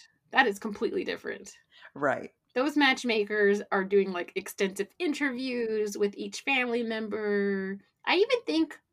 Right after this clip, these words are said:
Speaker 1: in the arranged marriages, the parents meet together of each family to discuss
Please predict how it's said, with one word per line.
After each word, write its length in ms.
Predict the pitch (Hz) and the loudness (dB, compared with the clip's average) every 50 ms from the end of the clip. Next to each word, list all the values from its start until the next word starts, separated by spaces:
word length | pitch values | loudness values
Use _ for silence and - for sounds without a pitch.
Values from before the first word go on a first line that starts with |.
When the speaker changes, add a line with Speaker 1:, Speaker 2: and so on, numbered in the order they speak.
| _ - - | _ -10 -6
Speaker 1:
in 140 | 226 226 | -6 -2
the 260 | 220 220 220 202 - 196 | 0 0 0 0 -2 -2
arranged 440 | 202 196 196 202 214 220 208 214 | -2 0 0 0 -2 -4 -4 -4
marriages, 580 | 214 208 208 220 220 220 220 202 180 175 180 - | -4 -4 -2 -2 -4 -4 -6 -6 -8 -8 -8 -6
the 120 | _ 208 208 | _ -8 -8
parents 760 | - - - - 233 240 262 269 240 226 - - - - - | -8 -16 -8 -6 -4 -2 -2 -2 -2 -4 -6 -8 -10 -6 -2
meet 460 | 202 196 196 185 - _ - - - _ _ _ _ _ _ _ | -2 -2 -2 -4 -6 _ -18 -20 -20 _ _ _ _ _ _ _
together 720 | - - 202 - 190 196 196 190 - - - - - 202 - _ _ - | -12 -12 -6 -2 0 0 0 0 -2 -6 -6 -6 -8 -12 -12 _ _ -10
of 80 | 190 190 | -8 -6
each 300 | - 190 190 196 - - | -6 -8 -8 -8 -12 -10
family 440 | - 208 190 180 180 175 - - - - | -8 -8 -8 -6 -8 -8 -10 -12 -10 -10
to 80 | - 202 | -12 -10
discuss 720 | 190 180 - - - 180 170 175 170 - - - - | -10 -12 -12 -10 -6 -4 -4 -4 -6 -8 -16 -18 -20